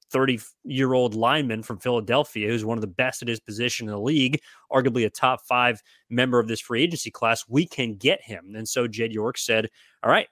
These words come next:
like, I'm willing to spend." Um, and then through this conversation, the quote that kind of came out from that was essentially, you know, "I, I'm willing to spend whatever it takes to win." If that means spending a million dollars on,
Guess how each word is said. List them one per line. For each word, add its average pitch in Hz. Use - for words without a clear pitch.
like, 110
I'm 110
willing 120
to 127
spend." -
Um, 110
and 139
then 131
through 175
this 160
conversation, 139
the 110
quote 143
that 127
kind 123
of -
came 117
out 202
from 131
that 113
was 107
essentially, 117
you -
know, -
"I, 143
I'm 156
willing 175
to 123
spend 160
whatever 131
it 117
takes -
to -
win." 120
If 104
that 131
means 120
spending 135
a 117
million 131
dollars 123
on, 113